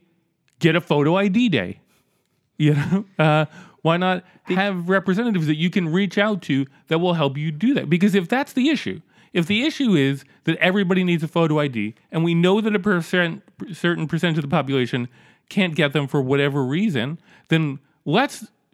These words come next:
Speaker 1: let's figure out that and then get there.
Speaker 2: Right.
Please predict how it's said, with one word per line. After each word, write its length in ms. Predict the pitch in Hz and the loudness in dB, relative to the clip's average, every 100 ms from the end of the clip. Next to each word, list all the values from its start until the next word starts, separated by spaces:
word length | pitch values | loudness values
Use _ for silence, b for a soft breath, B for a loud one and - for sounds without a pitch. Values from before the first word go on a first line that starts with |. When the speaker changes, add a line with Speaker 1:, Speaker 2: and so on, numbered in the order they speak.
| _ - | _ -2
Speaker 1:
let's 160 | 208 - | -2 0
figure 260 | 247 220 | -2 0
out 240 | 196 151 135 | 0 0 0
that 460 | 185 254 160 - - _ _ _ _ _ _ _ _ | 0 0 -4 -10 -20 _ _ _ _ _ _ _ _
and 160 | 165 170 | 2 4
then 180 | 214 277 | 4 2
get 200 | 170 113 | 0 0
there. 240 | 87 - _ _ _ | -6 -10 _ _ _
Speaker 2:
Right. 440 | - 160 143 127 | -10 -4 -4 -4